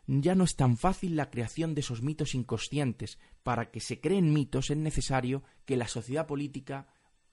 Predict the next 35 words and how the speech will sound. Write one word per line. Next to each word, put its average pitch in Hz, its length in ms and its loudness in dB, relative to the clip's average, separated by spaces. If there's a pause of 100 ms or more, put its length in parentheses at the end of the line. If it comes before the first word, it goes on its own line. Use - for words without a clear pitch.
(340)
que 117 120 -8
la 98 140 -4
clase 156 340 -2
política 123 420 2
en 98 120 0
nuestro - 280 -2
caso, 127 300 2
porque - 220 0
en 98 40 0
España 113 380 4
no 117 80 2
hay 127 80 2
sociedad 117 360 -2
política, 104 580 -4 (140)
hay 107 140 -4
una 101 220 -2
clase 120 240 -4
política 113 400 -2
enquistada 117 640 0
en 104 80 2
el 98 80 0
Estado 101 480 -2 (220)
que 101 80 -6
no 113 160 4
parte - 280 2
de 98 100 -6
la 95 80 -6
sociedad, 101 480 -4 (320)
es 165 120 2
necesario, 135 600 0
digo, 123 200 -4
en 107 60 -2
las 107 120 -6
sociedades 127 360 -4
modernas, 117 600 -6